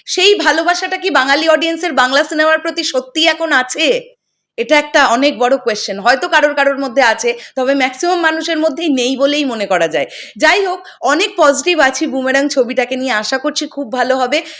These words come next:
আপনারা অবশ্যই যারা অ্যাডভান্স বুকিং করছেন না, স্পট বুকিং করুন, অ্যাডভান্স বুকিং করতেই হবে না, কোনো দরকার নেই। কিন্তু আপনারা দয়া করে একটু সোশ্যাল মিডিয়ায় লেখালেখি করবেন, বুমেরাংটা আপনাদের কেমন লাগলো। দরকার হলে যারা কনটেন্ট ক্রিয়েটাররা আছে, পাবলিক রিয়াকশন ভিডিও তো তাদের তরফ থেকে আসবেই।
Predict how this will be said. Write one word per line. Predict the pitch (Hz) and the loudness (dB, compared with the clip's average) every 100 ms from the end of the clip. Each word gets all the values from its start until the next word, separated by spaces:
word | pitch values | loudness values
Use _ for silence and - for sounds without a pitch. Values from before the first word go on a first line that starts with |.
| - | -2
আপনারা | 247 247 302 320 330 - - | 0 0 0 0 -2 -6 -2
অবশ্যই | 277 294 - 403 | 0 2 0 0
যারা | 320 302 | 2 4
অ্যাডভান্স | 294 294 320 269 | 2 2 -2 -4
বুকিং | 285 339 | -6 -6
করছেন | 320 294 294 339 311 | 0 0 0 -2 0
না, | 330 | 0
স্পট | 403 - 349 392 | -2 0 0 0
বুকিং | 370 330 269 | -2 -2 0
করুন, | 240 285 320 | -2 -2 -2
অ্যাডভান্স | 247 254 262 233 | 0 0 -4 -6
বুকিং | 254 277 | -8 -4
করতেই | 262 254 277 294 | -2 -2 2 2
হবে | 269 240 | 2 2
না, | 262 | -2
কোনো | 277 262 | -2 -4
দরকার | 240 208 - 240 | 2 0 2 -2
নেই। | 233 247 - - - | -2 -10 -14 -20 -10
কিন্তু | 302 330 330 | -4 -2 0
আপনারা | 269 269 320 339 | 0 2 2 4
দয়া | 269 262 | 4 2
করে | 320 311 | 0 -4
একটু | 320 | -4
সোশ্যাল | 320 277 294 | -4 -4 -2
মিডিয়ায় | 277 285 294 | -4 0 2
লেখালেখি | 254 262 302 269 | 2 0 -4 -6
করবেন, | 240 190 165 160 - - | -6 -6 -6 -10 -14 -14
বুমেরাংটা | 254 269 262 262 254 | -4 0 0 0 -2
আপনাদের | 240 226 220 | -2 -4 -2
কেমন | 226 214 214 | 0 0 0
লাগলো। | 196 175 185 | -4 -4 -4
দরকার | 190 220 233 240 | -2 -2 -2 -4
হলে | 247 233 | -4 -2
যারা | 226 226 | -2 -2
কনটেন্ট | 226 214 226 220 | -6 -8 -12 -10
ক্রিয়েটাররা | 208 208 190 196 | -10 -6 -4 -4
আছে, | 196 - - - | -6 -12 -16 -8
পাবলিক | 233 247 294 285 | -4 -2 -2 2
রিয়াকশন | 269 285 269 | 0 0 -4
ভিডিও | 247 240 247 | -2 0 2
তো | 247 | 0
তাদের | 208 208 208 | -2 -2 -2
তরফ | 196 196 | -2 -4
থেকে | 214 190 | -4 -2
আসবেই। | 185 190 202 | -2 -2 -6